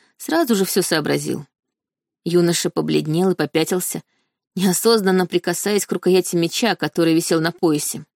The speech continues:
Свейн был рядом с принцем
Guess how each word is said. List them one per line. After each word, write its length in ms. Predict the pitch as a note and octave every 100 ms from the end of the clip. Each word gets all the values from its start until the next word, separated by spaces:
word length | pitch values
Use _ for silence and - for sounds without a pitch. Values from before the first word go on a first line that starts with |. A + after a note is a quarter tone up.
| _ _ _ _ _ _ _ -
Свейн 540 | - E3 B3+ D#4 C4+
был 220 | A#3 C4+
рядом 260 | B3 A3+ A#3
с 80 | -
принцем 520 | G3 G3 F3+ F#3